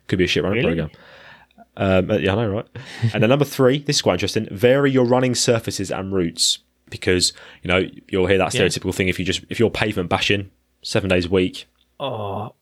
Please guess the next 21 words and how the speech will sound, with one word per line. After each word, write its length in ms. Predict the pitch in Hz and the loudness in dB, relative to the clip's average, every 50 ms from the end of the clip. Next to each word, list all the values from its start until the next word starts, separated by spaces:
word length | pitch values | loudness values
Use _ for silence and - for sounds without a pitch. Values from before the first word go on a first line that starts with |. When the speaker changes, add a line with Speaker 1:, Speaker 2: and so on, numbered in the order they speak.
| _ _ | _ _
Speaker 2:
you 120 | - 196 147 | -2 0 0
know, 160 | 143 160 160 | 2 2 0
the 80 | 139 131 | 2 2
worst 400 | 147 147 143 143 131 - - 127 | 4 4 4 4 2 2 2 2
is, 260 | 113 107 - - - - - _ - - _ - - | 2 2 0 -4 -10 -14 -20 _ -20 -20 _ -20 -14
especially 440 | - - - - 147 131 - - 131 | -12 -6 -2 0 0 0 0 0 2
where 120 | 127 127 | 2 2
I 140 | 127 131 131 | 2 2 2
live 220 | 127 117 113 107 107 | 2 2 0 -2 -2
in 80 | 104 | -4
Ruislip, 540 | 113 120 120 120 - - - - 107 - - _ _ - - 294 | -2 -2 -2 -2 -4 -6 -4 -2 -2 -2 -2 _ _ -18 -14 -4
where 120 | 190 120 117 | 0 4 4
you've 140 | 117 113 | 4 4
got 180 | 110 - - - - | 2 -2 -4 -6 -8
constant 480 | - - 147 127 127 - - 123 117 | -2 -2 -2 -2 -2 -4 -6 -6 -6
drop 280 | 139 - 131 127 - - | -2 0 -2 -2 0 -4
curbs 520 | - - 113 107 107 104 - - - - - _ _ _ | -2 0 0 0 0 -2 -4 -8 -8 -10 -14 _ _ _
every 200 | - 135 110 117 | -6 -2 -2 -2
five 280 | - - - 127 113 107 | -2 0 0 0 0 0
feet. 280 | - - 120 - - - _ _ _ _ _ _ _ _ _ _ _ _ _ _ _ 107 | 0 -2 -2 -2 -4 -8 _ _ _ _ _ _ _ _ _ _ _ _ _ _ _ -8
Speaker 1:
Yeah, 240 | 92 90 85 82 | -4 -2 -2 -2